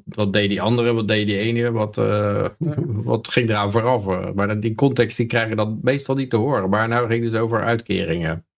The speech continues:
Speaker 2: Ja, ik denk dat het een beetje om hem te jennen is, denk ik. Eh, oh, oud kickboxkampioen, uitkering. Oh,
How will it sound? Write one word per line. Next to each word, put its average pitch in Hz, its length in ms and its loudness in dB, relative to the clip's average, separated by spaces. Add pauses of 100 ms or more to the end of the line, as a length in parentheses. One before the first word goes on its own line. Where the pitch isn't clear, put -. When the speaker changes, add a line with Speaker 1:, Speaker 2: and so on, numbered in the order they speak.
(240)
Speaker 2:
Ja, 139 160 -4
ik 147 80 -2
denk 143 140 0
dat 147 140 2
het 156 160 2
een 151 100 0
beetje 151 240 2
om 147 60 2
hem 151 160 0
te 151 120 2
jennen 160 300 2
is, 139 160 -4
denk 135 240 -4
ik. 123 200 -4
Eh, 135 100 0 (140)
oh, 147 80 0
oud 143 220 2
kickboxkampioen, 156 1300 0
uitkering. 170 880 4
Oh, 269 320 4